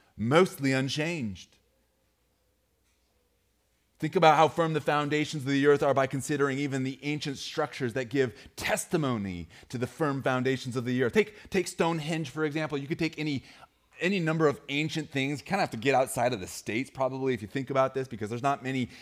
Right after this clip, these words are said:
ancient structures made by men, uh, at least in the States, at least not as ancient as Stonehenge. But Stonehenge is estimated to be about five thousand years old. And sure, in the,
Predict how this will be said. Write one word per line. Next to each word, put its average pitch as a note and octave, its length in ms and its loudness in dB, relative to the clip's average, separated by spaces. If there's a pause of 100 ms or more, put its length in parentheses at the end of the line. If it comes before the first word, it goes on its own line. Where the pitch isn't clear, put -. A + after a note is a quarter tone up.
(180)
ancient D3+ 500 -2
structures C#3 640 -4
made C3 220 -4
by A2+ 160 0
men, B2+ 520 -6 (420)
uh, F#2 60 0
at F2+ 180 0
least A#2+ 180 -6
in A#2 60 -4
the G#2 80 -4
States, C3 420 -2
at A2+ 80 -10
least B2+ 140 -6
not C3+ 100 2
as B2 160 -4
ancient A#2+ 300 -4
as G2+ 60 -10
Stonehenge. A#2+ 420 -4
But A#2 80 -12
Stonehenge E3 400 -2
is B2 100 -4
estimated C3+ 440 -2
to A#2 40 -8
be C3 100 -4
about B2 240 0
five C#3+ 380 2
thousand C#3+ 460 2
years C3+ 420 0 (320)
old. C#3 480 2 (960)
And B2 100 -2
sure, D#3 340 6
in D3 100 4
the, C3 180 2